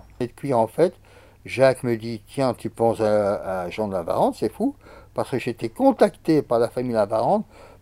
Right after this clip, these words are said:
pour adapter un livre de Lavarente. Ah si, c'est, c'est drôle ça. Bon.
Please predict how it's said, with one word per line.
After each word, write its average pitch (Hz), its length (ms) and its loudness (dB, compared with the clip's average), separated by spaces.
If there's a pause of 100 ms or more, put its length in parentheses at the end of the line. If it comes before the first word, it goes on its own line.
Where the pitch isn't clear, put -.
pour 135 140 4
adapter 120 400 -2
un 120 120 0
livre 107 340 -6
de 92 120 -8
Lavarente. 90 720 -6
Ah - 100 -8
si, - 160 -16
c'est, 80 180 -14
c'est 78 240 -18
drôle 113 320 2
ça. - 200 -10
Bon. - 200 -12